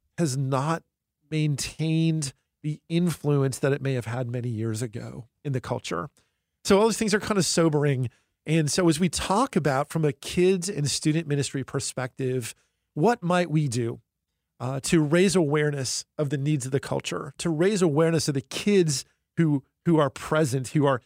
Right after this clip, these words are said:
here, H E R E, in, in our programs? Uh, and, and how can we effectively connect with them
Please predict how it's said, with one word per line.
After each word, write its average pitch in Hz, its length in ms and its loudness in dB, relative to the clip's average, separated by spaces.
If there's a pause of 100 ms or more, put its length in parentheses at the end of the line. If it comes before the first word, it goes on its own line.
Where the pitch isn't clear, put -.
here, 135 480 2 (360)
H 160 240 0
E 160 180 0
R 131 240 2
E, 139 420 0
in, 151 240 2
in 175 220 2
our 151 300 2 (200)
programs? 147 640 -2 (440)
Uh, 151 340 -6
and, 170 220 -2
and 170 160 0
how 190 400 0
can 180 440 -4
we 147 400 -2 (540)
effectively 151 840 -2
connect 160 640 -4
with 143 200 -4
them 143 360 -8